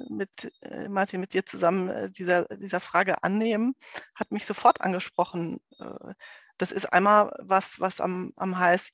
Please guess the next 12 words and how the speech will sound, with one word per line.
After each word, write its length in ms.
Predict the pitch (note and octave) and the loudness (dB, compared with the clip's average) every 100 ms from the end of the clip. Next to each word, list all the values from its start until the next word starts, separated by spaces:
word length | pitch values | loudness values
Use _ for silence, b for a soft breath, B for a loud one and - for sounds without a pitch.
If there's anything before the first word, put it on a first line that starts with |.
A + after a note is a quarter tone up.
| _ | _
I 360 | G3+ G#3 G#3 G3+ - | -10 -6 -2 -2 -2
uns, 340 | - F3+ F3+ - | -4 -4 -4 -10
glaub 460 | - E3+ E3+ E3+ | 0 4 4 4
ich, 400 | E3 F3 - - _ - | 0 -4 -8 -18 _ -16
äh, 360 | G2+ - - - B B B B _ _ | -14 -12 -14 -16 B B B B _ _
übergreifend 1080 | G#3 G#3 G#3+ - - D3 E3+ - F3 F3 F3+ | 0 6 6 6 2 4 4 0 -4 -4 -6
sowohl 460 | _ - E3+ E3 F3+ | _ -12 -8 -4 -4
die 140 | F3+ | -4
Dozierenden 600 | E3+ E3+ - G#3+ G#3 F3+ | -6 -8 -4 -2 0 0
als 240 | F3+ - - | -2 -4 -8
auch 140 | F3 | -16
die, 720 | - E3+ E3+ E3+ - - - | -14 -10 -8 -8 -10 -14 -16